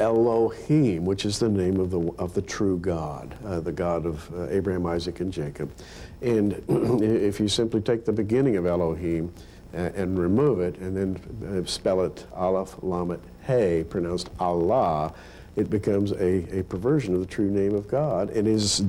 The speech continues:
thus featured in Scripture, no matter where you find it.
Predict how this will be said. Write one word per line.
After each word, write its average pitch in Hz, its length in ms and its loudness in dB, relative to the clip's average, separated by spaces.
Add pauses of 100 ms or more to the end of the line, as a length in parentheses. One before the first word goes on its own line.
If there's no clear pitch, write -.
thus 127 340 2
featured 143 640 2
in 143 120 4
Scripture, 170 580 -2
no 90 160 0
matter 87 260 2
where 98 220 4
you 110 120 4
find - 360 -2
it. - 160 -12